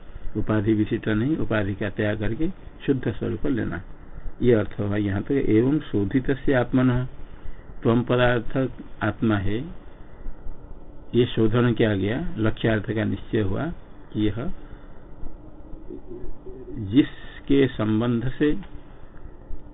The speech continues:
जड़ अंतकरण वृत्ति में प्रकाशत्व आता है, प्रकाश रूप होकर घट ज्ञान होता है, घट ज्ञान, पट ज्ञान आदि सब ज्ञान में अनुस्यूत जितने ज्ञान है, सब ज्ञान में अनुस्यूत जो चैतन्य,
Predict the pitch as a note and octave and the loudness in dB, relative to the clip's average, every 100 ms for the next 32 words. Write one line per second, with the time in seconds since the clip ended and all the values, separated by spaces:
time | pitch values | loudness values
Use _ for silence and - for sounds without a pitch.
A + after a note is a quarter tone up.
0 | A2+ G#2+ A2 B2 A#2 A2 C3 G#2+ A#2 A#2 | -2 4 4 4 4 2 0 2 2 4
1 | A2+ G#2 - A2+ A#2+ D3+ F3+ - - - | 2 0 0 2 2 2 0 -2 -4 -4
2 | - - G#2+ G#2 G2+ - A#2 - A2 A2 | -8 -4 -2 2 2 2 0 2 0 2
3 | G#2+ G2+ G#2 A2+ B2 - - A2 A2 G#2 | 0 0 -2 -6 -2 -2 0 -2 0 -2
4 | - G#2+ G2+ G#2+ G2 G#2 G2 G2 G2 G2 | 0 -2 0 -2 0 0 0 -2 -2 -2
5 | A2+ A#2+ G#2 A2 G2+ G2 - - - - | 0 -2 -2 -2 -2 -2 -2 -8 -16 -12
6 | - G#2 G2+ A2+ A2+ A2+ A2 G#2+ A2 G#2+ | -6 -4 0 0 2 2 2 0 0 2
7 | A2 G#2+ G#2 - C#3 C#3 B2 A#2 A#2+ A#2+ | 2 2 -2 -4 0 2 2 2 2 2
8 | A#2 G#2 G2+ - D3+ D3+ A2 - - - | 4 4 4 4 4 4 2 0 -4 -4
9 | - - - - - - G#2 G2 - A#2+ | -8 -10 -12 -10 -10 -6 -4 0 2 2
10 | B2 G#2+ G#2+ G#2+ G2 G#2 C3 E3 A#2 G#2+ | 2 2 2 2 2 2 2 0 0 2
11 | G#2+ G#2+ A#2+ B2 G#2 C3 - D#3+ D#3+ C3 | 2 2 2 0 2 4 4 2 2 2
12 | A#2+ G#2+ F#2+ - G2+ - | 2 2 0 0 -2 0